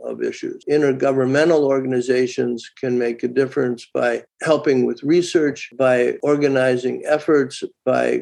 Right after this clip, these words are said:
raising funds and allocating funds to deal with these issues. And similar kinds of things can be done at local levels, uh, often with, with, uh,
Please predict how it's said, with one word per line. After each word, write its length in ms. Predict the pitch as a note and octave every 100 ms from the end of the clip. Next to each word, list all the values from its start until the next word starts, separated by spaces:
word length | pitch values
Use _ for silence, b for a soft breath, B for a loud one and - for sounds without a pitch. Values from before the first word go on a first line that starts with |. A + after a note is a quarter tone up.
| -
raising 560 | C3+ C#3 C#3+ C3 B2 A#2+
funds 560 | - D3 C#3 C#3 C3+ B2+
and 180 | B2
allocating 800 | B2 C3 C#3 C3 C#3+ C3 B2+ B2
funds 500 | - B2+ A#2+ A#2+ A#2 -
to 100 | B2+
deal 340 | B2+ C3 B2+
with 200 | B2 A#2
these 260 | B2 A#2+ A#2+
issues. 560 | B2 B2 B2 A#2+ A#2 _
And 340 | B2+ B2 B2
similar 540 | - D#3+ D#3 C#3 B2+ B2+
kinds 480 | - C#3+ C#3+ D3 C#3
of 140 | B2
things 260 | C3+ B2+ B2
can 220 | C3 B2
be 120 | B2
done 340 | B2 B2 B2
at 160 | A#2+ A#2+ -
local 420 | D3 E3+ D3+ B2
levels, 540 | A#2+ A#2+ A#2 A#2+ - _ -
uh, 140 | - -
often 500 | C3+ C3+ C3 B2 A#2+
with, 240 | B2 A#2 -
with, 420 | - C3+ B2 A#2 - - C3
uh, 200 | A#2+